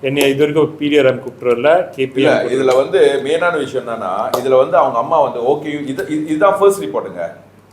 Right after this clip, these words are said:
Speaker 2: அவங்க அம்மா வந்து அவங்க மகனோட ஓ கே யூ பத்தி இதுல போடவே கிடையாது. போடாத இந்த ரிப்போர்ட்ல இல்ல. நீ என்னத்துக்கு இப்ப போயிட்டு ஓ கே யூ சம்பந்தப்பட்டது உட்கார்ந்து விசாரிச்சுக்கிட்டு இருக்கீங்க?
Speaker 1: ம்.
Speaker 2: அந்த பையனை வந்து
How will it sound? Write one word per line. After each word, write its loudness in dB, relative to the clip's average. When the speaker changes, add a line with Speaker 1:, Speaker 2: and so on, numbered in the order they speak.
Speaker 2:
அவங்க 2
அம்மா 2
வந்து 2
அவங்க 0
மகனோட 0
ஓ 4
கே -2
யூ 0
பத்தி -4
இதுல -2
போடவே 0
கிடையாது. -6
போடாத 6
இந்த -2
ரிப்போர்ட்ல 2
இல்ல. 4
நீ -4
என்னத்துக்கு -2
இப்ப -4
போயிட்டு 4
ஓ 4
கே -6
யூ -4
சம்பந்தப்பட்டது -2
உட்கார்ந்து 0
விசாரிச்சுக்கிட்டு 0
இருக்கீங்க? -10
Speaker 1:
ம். -14
Speaker 2:
அந்த 2
பையனை 4
வந்து 2